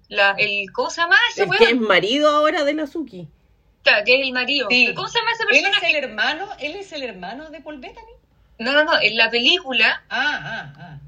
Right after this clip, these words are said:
Speaker 1: él era el hermano Paul Bettany que estaba casado con la, con una, con una loca gay. <laughs> Cachate mi, mi referencia, es la, ¿alguien ve, ve Riverdale?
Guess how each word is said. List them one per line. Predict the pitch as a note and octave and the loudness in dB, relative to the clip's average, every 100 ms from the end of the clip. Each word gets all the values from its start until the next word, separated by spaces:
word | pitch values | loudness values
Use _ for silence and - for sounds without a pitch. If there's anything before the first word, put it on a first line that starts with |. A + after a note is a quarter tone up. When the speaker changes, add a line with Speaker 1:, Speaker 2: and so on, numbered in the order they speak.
| - | 0
Speaker 1:
él | B3+ C#4+ | 2 2
era | D#4 D#4 | 2 4
el | D4+ | 4
hermano | C#4 B3+ C#4 D#4 D#4+ | 4 2 4 4 0
Paul | E4 D#4 | -4 -2
Bettany | F4+ F4 C#4+ C#4 | -2 0 0 0
que | C4+ | -4
estaba | C4 B3+ C4 | 0 4 4
casado | C4 B3+ - C#4 C#4+ | 2 0 4 4 2
con | C#4 C#4 C#4 C#4+ - | -4 -6 -6 -10 -10
la, | B3 A#3+ A#3+ A#3 A3 G#3+ G3+ | 0 4 4 2 -4 -6 -8
con | A3+ | -8
una, | A#3+ C4 C4 _ | -4 -4 -4 _
con | - A#3+ | -8 -4
una | B3+ C4 | 2 4
loca | C4+ C#4 | 6 4
gay. | B3+ B3+ - - - _ - - - | 4 2 2 -4 -14 _ -20 -20 -18
<laughs> | C#3+ - - - - - - | -20 -18 -16 -14 -14 -8 0
Cachate | G#3 A#3+ A#3+ C4 | 2 4 4 2
mi, | C4+ C4+ C4+ C4 B3+ | 4 4 4 -2 -6
mi | B3 B3 | -6 -6
referencia, | B3 B3+ C4 C4+ B3 A3 A#3 | -4 -2 2 2 0 2 2
es | B3 | 2
la, | B3 A#3 A#3 A#3 A3+ - _ _ - - - | 2 4 4 2 -2 -20 _ _ -20 -12 -2
¿alguien | B3 C#4 F4 | 0 0 0
ve, | D4+ D4 C#4 | 4 4 2
ve | - C4 | 2 2
Riverdale? | B3+ C4+ B3+ B3 A#3 C#4 F4+ | 4 2 2 -2 -2 -4 -4